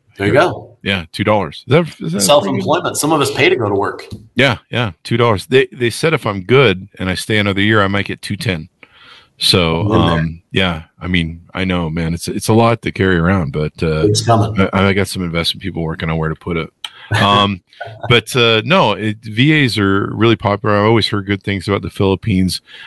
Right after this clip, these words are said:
Speaker 2: Um, but yeah, like I said, I get all these messages and I'm like, "Oh man, how do you evaluate these
Speaker 1: Well
Speaker 2: people and how do you know who's gonna rip you off or, you know, run
Speaker 1: Well,
Speaker 2: off with
Speaker 1: Chris
Speaker 2: your company assets, et cetera, et cetera."
Speaker 1: Chris, there's a lot of them that,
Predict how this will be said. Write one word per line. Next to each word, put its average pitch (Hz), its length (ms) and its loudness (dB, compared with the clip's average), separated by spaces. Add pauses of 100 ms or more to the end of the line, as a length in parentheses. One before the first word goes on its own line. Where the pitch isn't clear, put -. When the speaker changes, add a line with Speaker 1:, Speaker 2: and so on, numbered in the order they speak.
(160)
Speaker 2:
Um, 92 300 2
but 113 120 0
yeah, 123 140 2
like 107 220 -4
I - 20 -14
said, 98 260 -4
I 80 80 -4
get 101 180 -2
all 101 120 -2
these 92 200 -6
messages 98 480 -2
and 85 100 -4
I'm 82 100 -4
like, 78 260 -6
"Oh - 180 -8
man, 98 220 -10
how 104 120 -8
do 107 60 -6
you 90 140 -6
evaluate 101 520 -2
these 147 60 6
Speaker 1:
Well 117 240 4
Speaker 2:
people 113 360 -12
and 92 80 -20
how 92 160 -10
do 104 60 -4
you 92 280 0 (560)
know 107 380 2
who's 107 220 -2
gonna 101 160 -6
rip 104 160 0
you 92 120 -2
off 110 480 2
or, 80 180 -8
you 95 120 -4
know, 90 340 -2 (240)
run 92 140 4
Speaker 1:
Well, 98 80 4
Speaker 2:
off 95 100 0
with 101 80 2
Speaker 1:
Chris 95 40 2
Speaker 2:
your 90 80 2
company 101 320 0
assets, 98 480 0
et - 80 -12
cetera, 92 200 -4
et 82 60 -8
cetera." 78 380 -4 (180)
Speaker 1:
Chris, 165 200 2
there's 170 180 0
a 175 60 4
lot 127 320 4
of 117 80 -6
them 117 160 -4
that, 107 360 -6